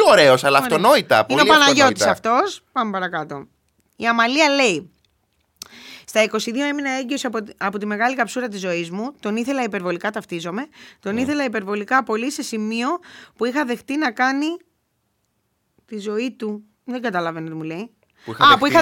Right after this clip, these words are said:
Speaker 2: δεχτεί
Speaker 1: κάνω
Speaker 2: να
Speaker 1: τη
Speaker 2: κάνει
Speaker 1: ζωή
Speaker 2: τη
Speaker 1: του.
Speaker 2: ζωή του και να βρισκόμαστε απλά ερωτικά. Όταν έμεινα έγκυος και του το ανακοίνωσα, μου είπε ότι έχει έξι μήνες σχέση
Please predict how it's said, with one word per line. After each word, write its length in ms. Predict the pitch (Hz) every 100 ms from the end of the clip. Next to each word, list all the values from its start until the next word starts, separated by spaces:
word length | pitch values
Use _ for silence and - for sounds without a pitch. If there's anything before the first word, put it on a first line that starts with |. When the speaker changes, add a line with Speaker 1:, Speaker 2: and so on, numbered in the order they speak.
| 302
Speaker 2:
δεχτεί 80 | 302
Speaker 1:
κάνω 100 | 320
Speaker 2:
να 80 |
Speaker 1:
τη 40 | 302
Speaker 2:
κάνει 60 | 302
Speaker 1:
ζωή 80 | 302
Speaker 2:
τη 160 | 311
Speaker 1:
του. 60 | 233
Speaker 2:
ζωή 160 | 233 247
του 100 | 311
και 100 | 302
να 100 | 262
βρισκόμαστε 480 | 240 294 294 311
απλά 180 | 277 285
ερωτικά. 540 | 302 294 226 233 175 - - -
Όταν 300 | - 233 302
έμεινα 280 | 302 302 254
έγκυος 600 | 214 214 180 202 269 302
και 120 | 233
του 120 | 190
το 100 | 190
ανακοίνωσα, 720 | 196 190 185 190 196 214 320
μου 80 | 302
είπε 180 | 254 247
ότι 240 | 262 247
έχει 200 | 247 247
έξι 200 | 240 -
μήνες 260 | 214 208 180
σχέση 480 | - 160 170 247